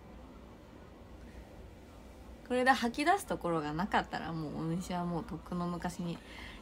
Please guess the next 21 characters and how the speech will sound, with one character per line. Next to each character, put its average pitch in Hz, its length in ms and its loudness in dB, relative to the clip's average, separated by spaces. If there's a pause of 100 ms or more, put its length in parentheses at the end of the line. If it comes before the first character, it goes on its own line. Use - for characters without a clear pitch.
(100)
辞 175 80 2
め 175 120 0
て 170 140 -2 (300)
し - 120 -6
ま 180 100 0
っ 165 40 -2
て 180 140 0
る 175 140 0
ん 165 40 0
だ - 80 -2
ろ - 120 -6
う - 40 -6
な - 120 -6
と - 140 -8
も 147 160 -6
思 151 220 -2
う。 143 60 -4 (4000)
う 170 40 -2
ん。 165 100 -4 (2000)
<laughs> - 1120 0
愚 180 140 0